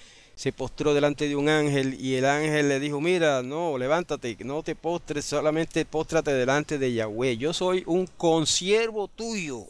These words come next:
Ahí está la frase que ellos no entienden. Los ángeles son consiervos de nosotros. Los ángeles están al mismo nivel de nosotros en términos de servicio. Son siervos de Yahweh,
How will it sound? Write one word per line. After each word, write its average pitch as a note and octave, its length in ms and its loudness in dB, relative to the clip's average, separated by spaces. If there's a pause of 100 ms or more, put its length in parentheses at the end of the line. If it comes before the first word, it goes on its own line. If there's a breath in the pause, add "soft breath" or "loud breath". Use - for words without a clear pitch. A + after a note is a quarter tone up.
(120)
Ahí G2+ 220 -8
está D3 440 0 (520 soft breath)
la A#2+ 200 -2
frase C#3+ 360 -2
que A2+ 80 -6
ellos A#2 160 -8
no A#2+ 100 -8
entienden. G2+ 600 -8 (540 loud breath)
Los C3+ 260 -2
ángeles G3 420 2
son F#3 240 -2 (100)
consiervos F#3 760 0
de F3 80 -4
nosotros. D#3 640 -10 (380 soft breath)
Los B2+ 180 -4
ángeles F3+ 360 2
están F#3 380 2
al C#3 200 2
mismo F#3 320 -2
nivel D#3+ 360 2
de F3 120 0
nosotros D#3 480 -4
en B2+ 80 -4
términos E3 440 -4
de C#3+ 80 0
servicio. B2 680 -2 (560 soft breath)
Son D#3 240 -2
siervos F3+ 420 0
de E3+ 120 2
Yahweh, D3 460 2